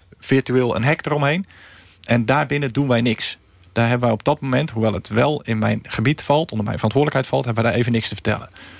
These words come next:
Wat dan wel eens gebeurde, is dat zij een beroep deden op ons voor de wapens die wij hadden. Bijvoorbeeld, wij hadden op, eh, Forward Operating Base Puncak, dat is, zeg maar, een fort voor, eh, kamp, eh, eh,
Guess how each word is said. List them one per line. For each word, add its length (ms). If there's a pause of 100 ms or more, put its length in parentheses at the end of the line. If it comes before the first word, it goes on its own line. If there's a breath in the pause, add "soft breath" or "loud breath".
(320 loud breath)
Wat 200
dan 140
wel 100
eens 100
gebeurde, 460
is 180
dat 200
zij 320
een 180
beroep 300
deden 380 (680 loud breath)
op 220
ons 400 (200)
voor 360
de 80
wapens 360
die 120
wij 120
hadden. 280 (100)
Bijvoorbeeld, 480
wij 160
hadden 380
op, 220
eh, 260 (380)
Forward 300
Operating 460
Base 360 (460 soft breath)
Puncak, 420
dat 160
is, 220 (180)
zeg 220
maar, 180
een 120
fort 360 (480)
voor, 420 (160)
eh, 260 (100)
kamp, 260
eh, 220
eh, 80